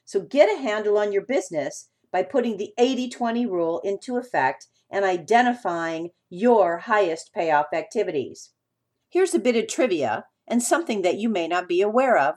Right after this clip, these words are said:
that you would find interesting. Developed in the early nineteenth century by Wilfred Pareto, an Italian economist, the Pareto principle was used to explain why only twenty percent of the population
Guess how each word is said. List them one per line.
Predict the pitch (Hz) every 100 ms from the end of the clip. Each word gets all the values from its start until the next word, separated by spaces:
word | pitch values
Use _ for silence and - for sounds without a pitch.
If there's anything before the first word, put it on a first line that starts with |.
| -
that | 151
you | 185
would | 196 196
find | 151 165 208
interesting. | 339 208 - 143 107 - _ _ _ _ _
Developed | 247 220 494 427 240
in | 233 214
the | 208 220
early | 220 214 185
nineteenth | 180 202 - - 185 123
century | - 196 196 - 139 135 139 _ _ -
by | 180 165
Wilfred | 214 254 - 247 -
Pareto, | - 180 190 202 127 - 123 - _ _ 208
an | 202
Italian | 190 - 220 269 247 214
economist, | - 196 160 120 85 - - _ _ _
the | 214
Pareto | 214 269 262 370 311 -
principle | 247 247 208 - 147 147 - _
was | 208 214
used | 277 302 -
to | 285
explain | - - 185 180 175
why | 175
only | 196 190 185
twenty | - 233 240 240
percent | 226 214 208
of | 190
the | 180
population | 202 180 185 196 277 - 180 151